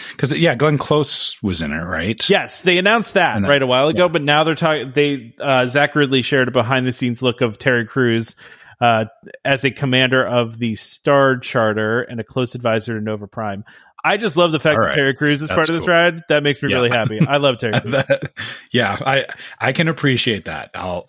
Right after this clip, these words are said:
Speaker 2: Yeah.
Speaker 1: I, that makes me, that makes me feel even better about this ride. 'Cause, yeah, I, I, same thing. I, I enjoy, uh, Terry Crews. Um,
Speaker 2: I just really don't hope they don't have knockoff Rocket. I mean, like,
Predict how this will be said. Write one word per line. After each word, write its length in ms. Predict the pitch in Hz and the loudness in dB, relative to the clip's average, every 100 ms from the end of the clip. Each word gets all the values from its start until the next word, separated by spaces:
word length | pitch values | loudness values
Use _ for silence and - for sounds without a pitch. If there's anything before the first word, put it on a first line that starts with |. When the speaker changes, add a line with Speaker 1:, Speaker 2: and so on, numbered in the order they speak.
| - | -8
Speaker 2:
Yeah. 140 | 110 | -8
Speaker 1:
I, 100 | 92 131 113 | -8 -8 -4
that 280 | 120 117 131 | -2 -2 -2
makes 260 | 123 - | -2 -2
me, 480 | 120 113 113 107 113 - - - _ - | 0 2 2 0 -4 -14 -20 -20 _ -2
that 100 | 147 | 0
makes 180 | 214 202 | 2 4
me 120 | 180 | 2
feel 200 | 160 143 | 4 2
even 240 | 127 113 90 | 2 0 -2
better 320 | 90 113 117 | -4 -2 -2
about 300 | 113 117 117 _ | 0 -2 -4 _
this 220 | 113 113 127 | -4 -2 0
ride. 380 | 110 113 135 - - - | 0 -2 -4 -8 -18 -6
'Cause, 380 | 92 87 82 98 | -4 -2 -2 -2
yeah, 180 | 76 | -2
I, 600 | 71 95 90 87 82 80 - - | -2 -2 -2 -2 -4 -8 -12 -8
I, 120 | 127 139 | -6 -2
same 260 | - 123 | 0 0
thing. 120 | 110 85 | -2 -2
I, 260 | 90 87 - | -2 -4 -4
I 120 | 101 | -4
enjoy, 460 | 92 90 85 78 76 | -2 -2 -4 -4 -4
uh, 220 | 73 71 - | -6 -8 -8
Terry 260 | 80 69 | -8 -8
Crews. 500 | - 71 71 - - _ _ _ _ _ | -10 -12 -6 -4 -6 _ _ _ _ _
Um, 220 | 78 71 269 | -18 -6 -2
Speaker 2:
I 60 | |
just 220 | 403 392 | -2 0
really 240 | 165 156 139 | 0 2 2
don't 180 | 135 120 | 0 0
hope 240 | 156 143 | 0 2
they 140 | 139 | 2
don't 140 | 135 131 | 2 2
have 160 | 127 | -2
knockoff 600 | 107 120 120 127 120 113 | 0 0 0 2 2 0
Rocket. 480 | 120 110 107 123 117 _ _ | -2 -4 -2 -4 -6 _ _
I 160 | - 135 | -10 -4
mean, 320 | 156 160 151 | 0 0 0
like, 260 | 156 151 | 0 -2